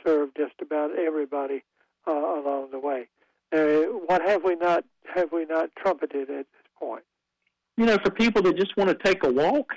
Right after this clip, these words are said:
Speaker 2: and don't wanna come into the museum, our History of the Harvest website, uh, History of the Harvest exhibit, which is outside the museum. As you know, every year we plant North Carolina crops to give people an idea of what,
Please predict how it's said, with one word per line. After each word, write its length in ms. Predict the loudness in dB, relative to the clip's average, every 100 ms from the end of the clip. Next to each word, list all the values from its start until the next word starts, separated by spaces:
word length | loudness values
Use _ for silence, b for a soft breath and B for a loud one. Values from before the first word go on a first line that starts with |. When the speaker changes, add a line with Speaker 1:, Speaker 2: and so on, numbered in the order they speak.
| -2
Speaker 2:
and 120 | 2
don't 180 | 2 4
wanna 160 | 2
come 240 | 2 2 2
into 140 | 2
the 100 | 2
museum, 560 | 4 4 4 4 4 2
our 200 | 2 2
History 560 | 2 2 2 0 0 2
of 100 | 0
the 100 | 0 2
Harvest 340 | 2 2 -2 0
website, 460 | 0 2 0 -4 -2
uh, 120 | -2 -2
History 240 | -4 0 2
of 60 |
the 80 | 2
Harvest 300 | 2 0 0
exhibit, 400 | -4 0 0 0
which 180 | -2 -2
is 100 | -2 0
outside 520 | 2 2 2 2 4
the 60 | 2
museum. 480 | 0 0 -2 -4 -8 _ _ _ -2
As 160 | -2
you 120 | 0 0
know, 120 | 2 2
every 300 | 2 2 2
year 180 | 2
we 140 | 2 0
plant 360 | 0 -2 -2
North 200 | -2 -2 -2
Carolina 320 | -4 -2 -2 -2
crops 440 | 0 2 0 -4 -12
to 60 | -6
give 180 | -4 -4
people 220 | -6 -4 -2
an 100 | 0
idea 460 | 0 0 2 2
of 80 | 0 0
what, 180 | -2